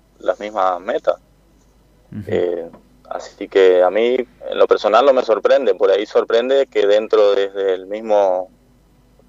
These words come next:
Speaker 1: bloque no coincidan, ¿no? las votaciones.
Speaker 2: Ujú. ¿Usted cree que va a haber protección política desde Posadas si es el intendente Ferreira?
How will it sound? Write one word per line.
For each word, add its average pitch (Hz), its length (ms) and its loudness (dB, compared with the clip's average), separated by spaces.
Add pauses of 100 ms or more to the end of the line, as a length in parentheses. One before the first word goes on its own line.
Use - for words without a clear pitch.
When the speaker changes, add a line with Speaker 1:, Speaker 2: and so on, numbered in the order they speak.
(140)
Speaker 1:
bloque 98 960 2 (280)
no 95 200 -4
coincidan, 95 680 0
¿no? 101 80 -20 (280)
las 98 100 -12
votaciones. - 460 -4 (680)
Speaker 2:
Ujú. 95 340 -12 (720)
¿Usted 120 240 -2
cree 139 200 0
que 135 100 -2
va 135 80 4
a - 20 4
haber 131 160 2
protección 123 480 -4
política 123 560 0
desde 104 220 -2
Posadas 127 680 -2
si - 80 -6
es 104 140 -6
el 95 100 -6
intendente 95 500 -6
Ferreira? 104 520 -8